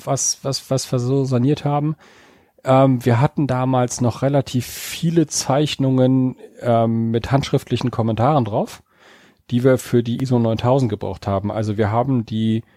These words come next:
die Änderungen auf dem Papier dokumentiert und nicht wieder ins Digitale überführt.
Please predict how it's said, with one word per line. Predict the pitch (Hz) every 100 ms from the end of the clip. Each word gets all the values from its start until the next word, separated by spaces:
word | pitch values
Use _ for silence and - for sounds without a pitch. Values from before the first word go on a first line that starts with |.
| _ _ _ -
die | -
Änderungen | - 143 156 127 135 135 135 - - _
auf | 117 127
dem | - 120
Papier | 113 - 147 156
dokumentiert | 123 110 98 98 - 139 147
und | 127 107
nicht | 120 -
wieder | 120 117
ins | 107
Digitale | - 107 104 107 110
überführt. | 101 101 95 117 165